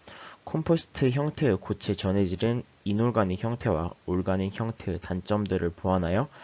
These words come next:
각각의 장점들만 취한 형태입니다. 이놀가닉 전해질의 경우엔 이온 전도도는 상당히 높지만 생산 단가가 굉장히 높고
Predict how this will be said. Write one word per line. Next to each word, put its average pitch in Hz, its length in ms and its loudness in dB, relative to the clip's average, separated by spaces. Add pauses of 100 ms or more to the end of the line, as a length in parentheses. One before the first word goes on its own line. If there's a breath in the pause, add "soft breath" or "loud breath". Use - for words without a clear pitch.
(300 loud breath)
각각의 107 540 4
장점들만 101 920 -2
취한 101 320 -4
형태입니다. 90 680 -6 (1500 soft breath)
이놀가닉 135 520 6
전해질의 107 520 -2
경우엔 98 600 -2
이온 107 300 -2
전도도는 101 640 -2
상당히 131 420 -4
높지만 101 640 -6
생산 131 480 -6
단가가 92 460 -2
굉장히 98 460 -4
높고 85 500 -6